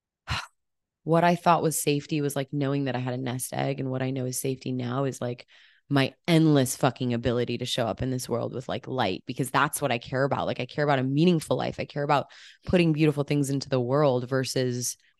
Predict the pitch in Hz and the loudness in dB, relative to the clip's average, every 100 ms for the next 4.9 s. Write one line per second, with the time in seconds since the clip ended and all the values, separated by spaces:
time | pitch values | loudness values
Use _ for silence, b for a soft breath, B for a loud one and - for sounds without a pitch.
0 | _ _ _ _ 143 139 131 127 123 - | _ _ _ _ 0 2 0 -2 -4 -4
1 | 123 117 120 - 123 117 110 - - - | -2 -2 -4 -4 -4 -2 -6 -10 -14 -16
2 | 135 _ _ _ _ _ 143 175 - 151 | -20 _ _ _ _ _ 4 4 4 2
3 | 143 131 143 107 - - 113 139 139 139 | 2 2 2 2 -2 -6 -4 -2 -2 -6
4 | 147 127 110 123 123 - - - | -6 -8 -8 -6 -6 -6 -10 -14